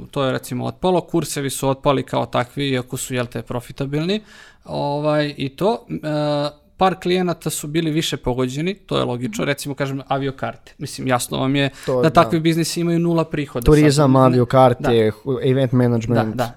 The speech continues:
Speaker 1: E, sad, što se tiče njih, tu smo imali, recimo, tu imamo neki, ono, sporohodni režim sad trenutno dok se to ne unormali,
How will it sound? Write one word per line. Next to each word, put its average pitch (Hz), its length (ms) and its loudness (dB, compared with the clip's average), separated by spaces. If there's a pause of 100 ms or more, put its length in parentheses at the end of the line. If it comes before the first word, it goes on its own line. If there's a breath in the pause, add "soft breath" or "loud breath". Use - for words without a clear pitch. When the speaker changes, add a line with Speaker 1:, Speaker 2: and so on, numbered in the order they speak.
Speaker 1:
E, 147 140 -2
sad, 147 220 -6
što - 140 -12
se 135 120 -8
tiče 196 280 -4
njih, 185 380 -2
tu 180 140 0
smo 165 160 -6
imali, 151 280 0
recimo, 143 320 -4
tu 160 160 -2
imamo 147 200 0
neki, 143 280 -4
ono, 131 420 -2 (140)
sporohodni 135 720 0
režim 131 280 -4
sad 127 220 -8
trenutno 127 400 -6
dok 131 120 -4
se 120 120 -10
to 123 220 -6
ne 117 160 -8
unormali, 127 640 -6